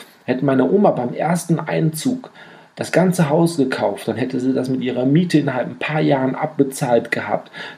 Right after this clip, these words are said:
Die hat dort vierzig Jahre drin gewohnt, in drei verschiedenen Wohnungen. Immer wenn eine Wohnung renoviert wurde, ist sie dann in die nächste reingezogen, so ungefähr, oder zum Schluss halt in die kleinste Wohnung, weil die Kinder außer Haus waren.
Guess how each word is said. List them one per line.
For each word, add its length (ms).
Die 80
hat 160
dort 240
vierzig 680
Jahre 320
drin 280
gewohnt, 840
in 120
drei 220
verschiedenen 540
Wohnungen. 280
Immer 200
wenn 100
eine 300
Wohnung 240
renoviert 560
wurde, 160
ist 180
sie 80
dann 140
in 100
die 140
nächste 380
reingezogen, 680
so 80
ungefähr, 540
oder 260
zum 260
Schluss 360
halt 160
in 120
die 120
kleinste 640
Wohnung, 440
weil 140
die 100
Kinder 340
außer 300
Haus 340
waren. 300